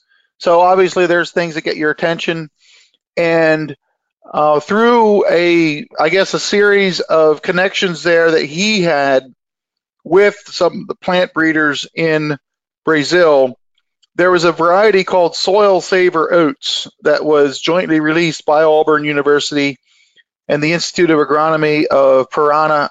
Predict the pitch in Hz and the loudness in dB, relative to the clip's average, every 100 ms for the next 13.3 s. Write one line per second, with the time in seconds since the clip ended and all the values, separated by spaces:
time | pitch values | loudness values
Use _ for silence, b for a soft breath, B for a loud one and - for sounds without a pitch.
0 | - 143 139 120 139 120 101 - _ _ | -4 -2 -2 0 2 2 0 -4 _ _
1 | B B B B _ - 160 165 165 180 | B B B B _ -4 0 0 0 2
2 | 240 190 202 196 196 185 170 160 156 156 | 2 0 0 2 2 0 0 0 -2 -2
3 | 147 _ _ _ 160 165 156 156 - 196 | -6 _ _ _ -2 0 2 -2 -2 -2
4 | 175 180 175 175 156 160 170 160 151 147 | -2 -2 0 0 -2 0 -2 0 -2 -2
5 | 139 160 180 170 143 135 127 127 127 _ | -6 -4 -4 -4 -2 0 0 -2 -8 _
6 | _ _ _ _ _ _ _ - - 151 | _ _ _ _ _ _ _ -10 -2 0
7 | 151 156 175 156 156 - 160 160 151 147 | 0 0 0 0 -2 0 2 2 2 0
8 | 151 143 156 147 143 - B B B 139 | -2 -2 2 2 2 -6 B B B -2
9 | 185 185 185 165 - 185 175 165 160 156 | 0 0 0 -4 -2 -2 0 0 0 0
10 | 147 143 143 139 135 - _ _ _ _ | -2 2 4 4 2 -4 _ _ _ _
11 | _ _ - - 175 170 180 202 208 247 | _ _ -20 -6 -2 0 2 0 0 2
12 | 294 269 240 208 - 220 214 196 175 160 | 2 2 0 -2 -4 -4 -2 0 0 0
13 | 165 165 | -2 -4